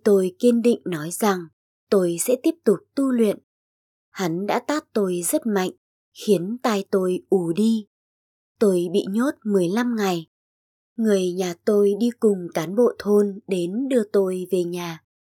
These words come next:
Gia đình tôi phải trả hai trăm nhân dân tệ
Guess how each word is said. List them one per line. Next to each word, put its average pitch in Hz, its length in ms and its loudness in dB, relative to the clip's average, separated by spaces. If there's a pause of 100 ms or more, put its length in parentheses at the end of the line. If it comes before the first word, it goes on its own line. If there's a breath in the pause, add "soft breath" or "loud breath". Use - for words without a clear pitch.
(500)
Gia 262 120 -2
đình 214 280 0
tôi 190 400 4
phải 170 240 -4
trả 185 420 -6
hai 208 260 -2
trăm 196 340 -4
nhân 190 160 0
dân 180 340 -4
tệ 185 240 0